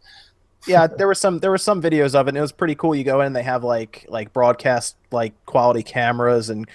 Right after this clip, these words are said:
they have green, uh, they have, like, green walls, not really screens, like cloth. They have actual walls, and, and it's, like, mer-,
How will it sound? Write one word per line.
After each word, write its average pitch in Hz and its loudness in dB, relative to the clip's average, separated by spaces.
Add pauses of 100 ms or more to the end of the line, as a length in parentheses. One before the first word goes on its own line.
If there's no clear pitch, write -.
(200)
they 131 -2
have 113 0
green, 127 -4
uh, 113 0
they 120 2
have, 123 2
like, 117 0
green 127 -6
walls, 123 4
not 120 0
really 107 -4
screens, 120 -8
like 107 -4
cloth. 117 2
They 110 0
have 107 2
actual 110 -4
walls, 110 0
and, 104 -8
and 113 -2
it's, - -8
like, 120 0
mer-, 117 0